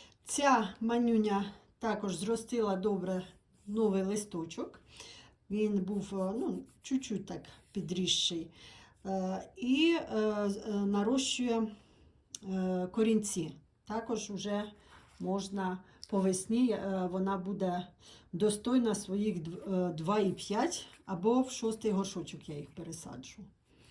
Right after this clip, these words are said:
Ось така красунечка. Так, і були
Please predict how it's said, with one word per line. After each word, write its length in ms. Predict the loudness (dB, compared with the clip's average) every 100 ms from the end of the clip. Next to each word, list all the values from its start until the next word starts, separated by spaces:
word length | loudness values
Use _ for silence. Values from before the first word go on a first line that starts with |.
| -20 -20 _
Ось 120 | -12
така 280 | -10 -6 -6
красунечка. 800 | -6 -6 -6 -8 -10 -10 -12 -14 -20 -20 _ -20 -20 -20 -20 -20 -20 -20 _ _ 0
Так, 460 | 4 4 0 -6 -12 -10
і 320 | 6 8 8 8
були 540 | 4 6 8 8 6